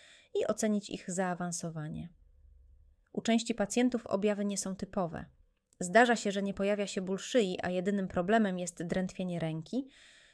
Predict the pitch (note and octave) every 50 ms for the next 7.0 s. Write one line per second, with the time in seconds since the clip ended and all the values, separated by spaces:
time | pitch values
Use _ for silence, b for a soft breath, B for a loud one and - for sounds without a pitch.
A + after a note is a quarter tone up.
0 | B B B B - C#4+ C4 B3 A#3 G#3+ G#3+ G#3+ A3 A3+ A#3 A#3 A#3 - - -
1 | - G#3 G3+ F#3+ F3+ G3 F#3+ F3+ F#3 F3+ G3 F#3+ F#3 F3+ - - E3 E3 - -
2 | D#3+ E3+ - _ _ _ _ _ _ _ _ _ _ _ _ _ _ _ _ _
3 | _ - - - C#4+ D4 E4+ D#4+ D4+ - B3+ - A#3 B3 C#4 B3 - - A#3 A#3
4 | A#3+ A#3+ A#3+ A3+ - A#3 A3+ A3 G#3 G#3 F#3 F#3+ G#3 G#3 G#3 G#3 - - - -
5 | G3+ F#3+ F#3 F3+ F3+ D#3+ E3 E3 G#3 B3+ B3 - _ _ - - G#3 F#3+ - -
6 | - G#3 G#3 G3+ - - - G3 F#3+ F#3 F3+ F3 F3+ D#3+ D#3 - - - E3+ -